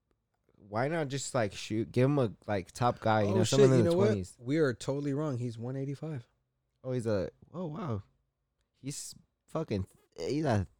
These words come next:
Speaker 1: thick boy,
Speaker 2: <laughs> Yeah.
Speaker 1: honestly.
Speaker 2: Okay,
Speaker 1: But
Speaker 2: uh, so
Speaker 1: Malcolm
Speaker 2: that
Speaker 1: trains
Speaker 2: changes.
Speaker 1: with Whitaker, so that makes sense.
Speaker 2: That changes a lot.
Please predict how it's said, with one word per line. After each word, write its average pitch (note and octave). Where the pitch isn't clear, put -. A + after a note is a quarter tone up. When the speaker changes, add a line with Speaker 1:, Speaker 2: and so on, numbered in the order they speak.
Speaker 1:
thick E3+
boy, G#2
Speaker 2:
<laughs> G3
Yeah. A3+
Speaker 1:
honestly. D#3+
Speaker 2:
Okay, G3
Speaker 1:
But C#3
Speaker 2:
uh, D3
so -
Speaker 1:
Malcolm F3
Speaker 2:
that A#3+
Speaker 1:
trains D3
Speaker 2:
changes. -
Speaker 1:
with A2+
Whitaker, B2+
so -
that B2
makes A2
sense. G2
Speaker 2:
That E3+
changes F#3
a E3+
lot. E3